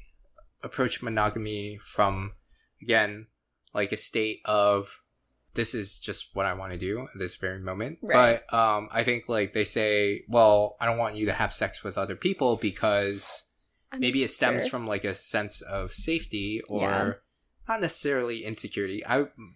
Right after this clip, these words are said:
Speaker 1: might surprisingly take, like, a positive tilt to this and say that, like, bring safety or
Speaker 2: Yeah.
Speaker 1: assurance or, like, less complexity.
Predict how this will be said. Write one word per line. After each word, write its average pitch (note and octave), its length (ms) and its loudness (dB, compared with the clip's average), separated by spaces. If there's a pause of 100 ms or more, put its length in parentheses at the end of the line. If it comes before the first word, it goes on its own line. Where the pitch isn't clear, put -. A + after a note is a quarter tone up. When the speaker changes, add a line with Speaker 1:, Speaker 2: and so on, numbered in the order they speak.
Speaker 1:
might A#2 380 -2
surprisingly A2 720 -2
take, - 280 -4
like, G#2+ 200 -2
a G#2 60 -4
positive G2+ 560 0 (420)
tilt - 240 -2
to A2 100 -6
this G2 200 -4
and A2 120 -10
say A2+ 200 0
that, G2+ 280 -2
like, G#2 240 0 (560)
bring B2 200 0
safety A#2+ 580 -4
or G#2 340 -6
Speaker 2:
Yeah. A#2+ 60 -2
Speaker 1:
assurance A2+ 560 -6
or, G#2 240 -4
like, G2+ 380 -2 (640)
less C3 340 2
complexity. - 920 -6